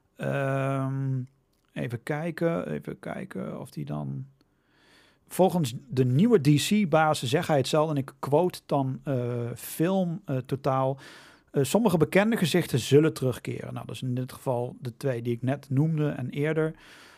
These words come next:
Ehm, zo hebben we bijvoorbeeld al gesproken met Gal. Ze, zij ziet dit ook wel zitten en wil wel opnieuw in de huid kruipen van, eh, Wonder Woman. Dus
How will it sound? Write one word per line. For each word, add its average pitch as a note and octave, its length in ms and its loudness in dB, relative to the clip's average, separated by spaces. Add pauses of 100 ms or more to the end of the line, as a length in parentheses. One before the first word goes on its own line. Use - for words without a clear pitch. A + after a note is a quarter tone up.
(180)
Ehm, C3 680 0 (720)
zo D3 120 2
hebben D#3 300 2
we D3+ 120 0
bijvoorbeeld C#3 560 0
al C#3 220 0
gesproken C3 540 -2
met A#2+ 180 -4
Gal. C#3+ 400 0 (140)
Ze, A#2+ 400 -6
zij C#3 480 -4
ziet B2+ 500 -2
dit C3+ 240 0
ook F#3 200 2
wel E3+ 120 0
zitten D3+ 480 0
en A2+ 180 -4
wil D3 280 0
wel C#3 220 2
opnieuw C3 460 0
in D3 80 0
de C3+ 60 2
huid B2 320 0
kruipen C3 460 -4
van, B2 520 -4 (760)
eh, A#2 260 -4
Wonder C3 380 2
Woman. A2+ 280 -4
Dus B2 240 -4